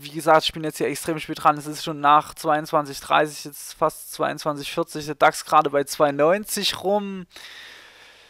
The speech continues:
Der, die Tesla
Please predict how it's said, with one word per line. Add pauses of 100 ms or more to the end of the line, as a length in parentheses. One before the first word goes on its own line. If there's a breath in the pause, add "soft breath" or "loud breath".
(400 loud breath)
Der, (1900 loud breath)
die
Tesla